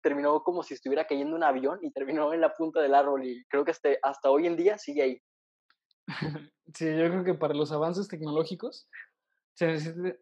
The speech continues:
Speaker 2: se necesita educación.
Speaker 1: Ujú.
Speaker 2: O sea, cuando un país esté bien educado, es cuando se puede empezar a im-, a implementar cosas así.
Speaker 1: Y ya que mencionas eso de los drones,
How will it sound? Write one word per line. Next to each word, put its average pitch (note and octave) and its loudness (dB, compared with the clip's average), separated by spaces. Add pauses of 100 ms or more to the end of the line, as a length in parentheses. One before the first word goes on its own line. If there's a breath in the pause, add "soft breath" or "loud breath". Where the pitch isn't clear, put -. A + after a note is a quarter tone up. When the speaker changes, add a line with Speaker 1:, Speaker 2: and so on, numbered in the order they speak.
Speaker 2:
se - -8
necesita D3 -4
educación. C3+ -6 (840)
Speaker 1:
Ujú. - -20 (120)
Speaker 2:
O - -20
sea, D3+ -12
cuando D#3 -4
un D#3+ -6
país D#3+ 0
esté E3 -6
bien E3 -4
educado, D#3 -4 (580)
es D3 -4
cuando D3+ -2
se D3 -6
puede C#3+ -6
empezar C#3+ -6
a - -4
im-, D3 -6
a D3+ -10
implementar C#3 -6
cosas C#3+ -6
así. B2 -12 (880)
Speaker 1:
Y C3+ -6
ya C3+ 4
que D3+ -4
mencionas C#3 -2
eso C#3+ -6
de C3+ 0
los B2 -2
drones, C3+ -4